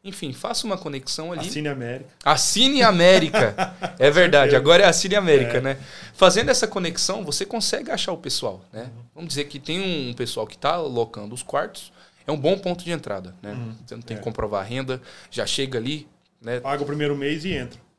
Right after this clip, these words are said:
Speaker 2: A
Speaker 1: Ah.
Speaker 2: pessoa só quer uma referência sua, né? Se, se você não conhece ninguém aqui, como
Speaker 1: É.
Speaker 2: que ela vai ter essa referência?
Speaker 1: Exatamente.
Speaker 2: Ela vai conversar com você. Se ela for com a sua cara, ela aluga, senão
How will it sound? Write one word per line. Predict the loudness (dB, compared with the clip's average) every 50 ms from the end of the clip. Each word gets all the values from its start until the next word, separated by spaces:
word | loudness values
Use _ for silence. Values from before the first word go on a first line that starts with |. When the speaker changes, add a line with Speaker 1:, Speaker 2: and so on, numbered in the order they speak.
| _ -10
Speaker 2:
A | -8 -8
Speaker 1:
Ah. | -8
Speaker 2:
pessoa | -8 -8 -8 -6 -6 -6
só | -4 -6
quer | -6 -4 -4
uma | -4 -4
referência | -4 -6 -6 -6 -8 -8 -8 -8 -10 -12
sua, | -16 -16 -14 -12 -12 -12
né? | -10 -12 -14 -14
Se, | -14 -12 -12 -12 -12 -12 _ _ _ _ _ _ _ _ _ _ _ _ _
se | -14 -14 -12
você | -10 -10 -10 -10 -8 -8
não | -10 -8
conhece | -6 -6 -6 -6 -6 -8
ninguém | -10 -8 -8 -6 -6
aqui, | -6 -6 -6
como | -8 -8 -6 -4
Speaker 1:
É. |
Speaker 2:
que | -2
ela | -2 0
vai | -2 -2 -4
ter | -4
essa | -6 -6 -8
referência? | -14 -14 -12 -12 -14 -12 -10 -10
Speaker 1:
Exatamente. | -10 -8 -6 -6 -6 -6 -6 -6 -2
Speaker 2:
Ela | -2 0
vai | 0 0 -2
conversar | -2 -2 -2 -2 0 -2 -4 -4
com | -2 -6
você. | -6 -6 -6
Se | -8 -6
ela | -6 -6
for | -6 -6 -10
com | -6
a | -6 -4
sua | -4 -4
cara, | -4 -4 -4 -4 -2 -4
ela | -6 -6 -4
aluga, | -4 -4 -4 -6 -6 -8 -8
senão | -8 -8 -10 -8 -8 -8 -10 -12